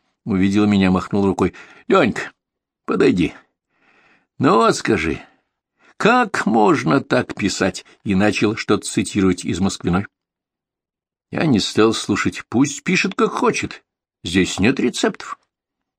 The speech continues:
В то время, бывало не раз,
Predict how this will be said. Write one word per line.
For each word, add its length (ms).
В 40
то 160
время, 560
бывало 460
не 180
раз, 460